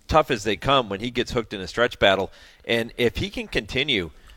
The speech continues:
to just keep moving forward and moving forward and doing what he's doing, he's on a path where this could be a really cool showdown at some point later in the season between he and White Abarrio if they,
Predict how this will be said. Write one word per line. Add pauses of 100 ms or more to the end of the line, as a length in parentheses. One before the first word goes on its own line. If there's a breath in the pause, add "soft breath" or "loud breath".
to
just
keep
moving
forward
and
moving
forward
and
doing
what
he's
doing, (380 soft breath)
he's
on
a
path
where
this
could
be
a
really (100)
cool
showdown
at
some
point
later
in
the
season (240 soft breath)
between
he
and
White
Abarrio
if
they,